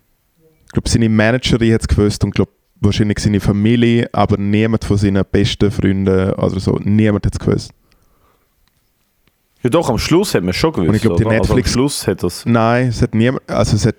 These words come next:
Speaker 1: niemand,
Speaker 2: Man hat
Speaker 1: es
Speaker 2: bis
Speaker 1: hat
Speaker 2: zu seinem
Speaker 1: niemand
Speaker 2: Tod
Speaker 1: gewusst.
Speaker 2: nicht gewusst.
Speaker 1: Nein, zum
Speaker 2: Hey,
Speaker 1: Beispiel
Speaker 2: ich hab
Speaker 1: der Adam
Speaker 2: eigentlich Leute
Speaker 1: Egan,
Speaker 2: gewusst,
Speaker 1: wo
Speaker 2: dass
Speaker 1: ja
Speaker 2: er
Speaker 1: bei
Speaker 2: Krebs
Speaker 1: Norm
Speaker 2: hat.
Speaker 1: Macdonald Has a Show und so, also so sein Best Buddy, wo auch in seinem Buch mega oft vorkommt, hat's nicht gewusst, dass der Norm krank, äh, krank war.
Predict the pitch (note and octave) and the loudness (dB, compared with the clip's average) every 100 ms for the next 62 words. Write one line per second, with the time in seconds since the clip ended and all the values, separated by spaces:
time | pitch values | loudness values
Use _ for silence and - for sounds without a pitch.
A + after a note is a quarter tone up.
0 | - - G#2+ A2 C#3 E3 - - G#3 G3 | -6 -2 2 2 2 0 0 0 0 0
1 | G3+ G#3 - - E3+ F#3+ B2 E3+ G3 - | 2 2 2 0 2 2 2 0 0 -2
2 | D3+ G#3 A3+ - - - - _ _ _ | 0 0 0 -6 -10 -20 -20 _ _ _
3 | _ _ - - C#3 F3+ - A#2+ - - | _ _ -8 -2 0 0 0 0 2 2
4 | A2+ B2+ - A2 C3 A#2+ A#2+ A2+ A#2 A2+ | 2 2 0 2 2 2 2 2 2 2
5 | B2 A#2+ A#2+ B2+ A2+ A#2 B2 A#2+ A2+ A#2+ | 2 2 2 2 0 0 2 2 2 2
6 | G#2+ - A#2 C3+ C#3 C3 A2 A#2 G#2+ G2+ | 0 2 2 2 0 -2 0 2 2 2
7 | G2+ G#2 G2+ - G#2+ - - G#2+ A#2 A#2+ | 0 0 -2 0 0 0 -2 0 2 2
8 | C#3+ _ _ - - _ G#2 G2 G#2+ G#2 | 0 _ _ -20 -20 _ 0 2 4 4
9 | A2 G2+ G#2+ G#2+ A2+ C3 - G#2+ G#2+ G#2 | 2 2 0 2 2 2 0 0 2 0
10 | G#2 - G2+ G#2+ - G#2 A#2 - - - | 0 -2 0 0 0 -2 -2 -6 -20 -6
11 | G#2 - G#2+ G#2 - A#2+ D3 - A2+ - | -4 -2 -2 -2 0 0 -2 -2 -2 -2
12 | G#2+ G#2 G2+ - G#2 C#3 - - G#2+ G2 | 0 0 -2 -2 -2 -4 -6 -2 0 0
13 | - - A2+ C3+ - - | -2 -2 -2 -6 -4 -2